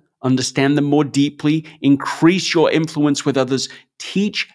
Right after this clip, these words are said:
at least one idea about these ideas to someone else within the next twenty-four to forty-eight hours. This episode is sponsored by Shopify.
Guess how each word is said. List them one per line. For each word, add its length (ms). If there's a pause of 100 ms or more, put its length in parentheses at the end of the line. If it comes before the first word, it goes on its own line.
(120)
at 120
least 320
one 440
idea 580
about 540
these 260
ideas 560 (320)
to 260
someone 540
else 340
within 260
the 60
next 260
twenty-four 600
to 140
forty-eight 680 (100)
hours. 440 (2750)
This 200
episode 540
is 160
sponsored 600
by 220
Shopify. 760